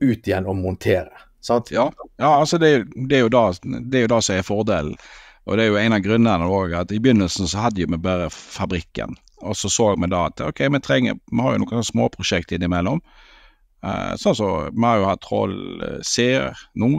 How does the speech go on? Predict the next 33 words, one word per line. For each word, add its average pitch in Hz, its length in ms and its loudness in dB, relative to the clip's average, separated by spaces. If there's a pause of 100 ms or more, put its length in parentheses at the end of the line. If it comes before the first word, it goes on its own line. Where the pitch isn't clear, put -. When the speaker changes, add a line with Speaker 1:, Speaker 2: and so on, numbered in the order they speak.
Speaker 2:
så 98 140 0
er 95 100 0
snart 101 160 0
ferdig. 95 400 0
Ja, 101 160 -2
det 101 240 2
er 90 80 -4
M 107 160 0
C 90 160 -4
godkjent. 101 480 -4 (800)
Eh, 87 400 -8
så 90 160 -2
vi 101 80 4
venter 101 180 -2
bare 95 160 2
på 87 140 -2
et - 80 -20
par 90 160 2
ting. 147 240 2 (180)
Eh, 104 300 -4 (760)
og 107 80 -2
så 113 320 0
har 101 220 2
du 87 100 -2
Troll 98 240 0
B, 101 140 2 (100)
som - 160 -2
var 82 80 0
før 90 240 0
den 92 220 -2
igjen. 156 220 0 (200)
Nettopp 92 320 -2
samme 98 300 2